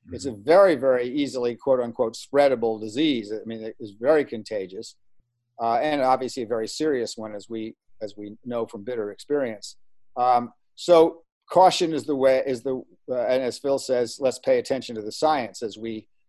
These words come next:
Speaker 1: roll out. So I suspect there'll be an ease, uh, an easing,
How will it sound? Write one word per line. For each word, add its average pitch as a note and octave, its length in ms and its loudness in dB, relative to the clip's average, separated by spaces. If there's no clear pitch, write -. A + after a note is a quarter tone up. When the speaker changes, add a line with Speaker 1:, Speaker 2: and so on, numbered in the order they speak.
Speaker 1:
roll A#2 340 0
out. B2 240 2
So C#3+ 140 2
I F3+ 80 6
suspect - 840 0
there'll C3+ 160 2
be C#3 180 0
an C#3 100 2
ease, D3 640 -2
uh, B2+ 300 0
an C3+ 140 -4
easing, C3+ 540 -6